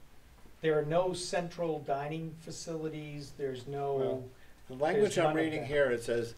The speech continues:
Speaker 2: "Housing for the J one internationals will be the primary use for the hotel side of the inn. They will occupy most of the hotel rooms for thirteen weeks." And about half of the hotel rooms for thirteen weeks over the summer. We will also have some hotels, general employees, similar long-term, who've lived there in the past.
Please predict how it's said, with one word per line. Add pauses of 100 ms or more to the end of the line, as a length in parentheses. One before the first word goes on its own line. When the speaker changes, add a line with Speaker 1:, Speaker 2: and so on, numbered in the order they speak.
(240)
Speaker 2:
"Housing
for
the
J
one
internationals
will
be
the
primary
use
for
the
hotel
side
of
the
inn. (360)
They
will
occupy
most
of
the
hotel
rooms
for
thirteen
weeks." (380)
And
about
half
of
the
hotel
rooms
for
thirteen
weeks
over
the
summer. (440)
We
will
also
have (340)
some
hotels,
general
employees,
similar
long-term,
who've
lived
there
in
the
past.